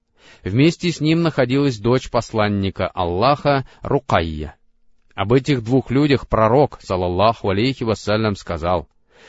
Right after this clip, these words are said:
«Они стали первой семьёй, переселившейся на пути Аллаха после Ибрахима и Лута, мир им обоим». Эта группа уезжала под покровом ночи, чтобы о них ничего не узнали курайшиты.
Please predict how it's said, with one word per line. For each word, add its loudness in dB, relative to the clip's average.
«Они 4
стали 2
первой 0
семьёй, 0
переселившейся 0
на 2
пути -4
Аллаха 0
после -4
Ибрахима 0
и -4
Лута, -4
мир 2
им -2
обоим». -2
Эта 2
группа 4
уезжала 4
под 0
покровом -2
ночи, -2
чтобы -2
о 2
них 0
ничего 2
не 2
узнали 2
курайшиты. -2